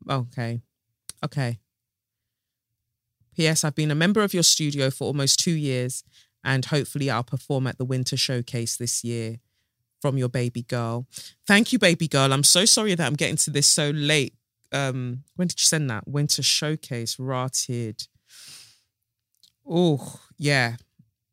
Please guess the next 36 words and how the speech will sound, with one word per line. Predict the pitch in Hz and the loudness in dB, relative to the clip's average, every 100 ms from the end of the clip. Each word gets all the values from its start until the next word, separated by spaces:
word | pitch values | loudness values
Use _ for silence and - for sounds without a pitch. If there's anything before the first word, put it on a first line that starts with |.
| - | -4
Okay. | 151 - 135 120 123 - | -4 -2 -2 -2 -6 0
Well, | 165 165 | 4 6
I | 135 | 6
hope | 175 226 196 | 6 4 4
that | - 165 | 0 0
you | 180 | -2
do | 190 175 | -2 -4
perform | 165 - 135 123 123 - | -6 -6 -4 -4 -4 -4
at | 139 | 0
some | - 135 | 0 0
point | 135 123 | -4 -6
if | 131 | -4
you | 143 | -2
haven't | 143 143 | -2 -4
performed | - 123 143 131 123 127 - - - - | -10 -8 -4 -4 -4 -8 -12 -18 -6 0
at | 131 | 0
the | 135 | 2
showcase | - 120 123 147 120 - - | 2 0 -2 -2 0 -2 -2
already. | 131 127 131 127 123 107 104 - - - - - | -2 0 0 0 -2 -6 -8 -14 -20 -20 -16 0
So, | - - 175 143 | 4 6 4 2
you | 135 175 | 0 0
wanna | 233 | 0
know | 392 381 | 0 0
what's | 269 | 0
happening | - 262 277 240 | 0 0 -2 -6
for | - | -6
this | 185 214 - | -8 -6 -6
year? | 185 180 127 123 _ _ _ _ _ _ _ - - _ - - | -6 -4 -6 -8 _ _ _ _ _ _ _ -20 -20 _ -20 -6
But | - | 0
the | 240 | 2
first | 233 339 - | 4 6 6
thing | 339 | 4
I | 226 | 4
wanna | 196 180 | 4 2
say | 185 202 170 139 | 2 2 0 0
is | 131 - | 0 -2